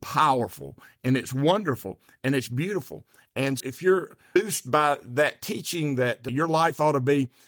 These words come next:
cotton candy and rainbows all the time, and if it's not, that means you're not trusting God. Let me tell you something. You're selling yourself short as far as walking by faith,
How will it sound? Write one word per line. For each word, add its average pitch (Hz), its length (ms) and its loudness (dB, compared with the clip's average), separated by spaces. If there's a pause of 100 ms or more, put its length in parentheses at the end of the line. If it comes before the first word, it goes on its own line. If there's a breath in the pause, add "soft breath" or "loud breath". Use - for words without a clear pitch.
cotton 165 340 -2
candy 170 460 0
and 135 140 2
rainbows 170 640 2 (220 soft breath)
all 165 260 6
the 156 80 -2
time, 160 540 2
and 120 240 -2
if 120 180 -6
it's 139 220 0
not, 165 360 0
that 135 160 0
means 151 280 -2
you're 147 80 -2
not 151 240 0
trusting 151 420 0
God. 156 360 4 (120 loud breath)
Let 175 140 2
me 208 80 0
tell 170 180 0
you 156 120 -2
something. 120 480 -4 (120)
You're 127 80 -8
selling 185 380 2
yourself 147 420 2
short 180 540 0 (240 soft breath)
as 123 160 -2
far 147 300 4
as 123 220 -2 (240 soft breath)
walking 156 340 0
by 131 180 4
faith, 175 440 0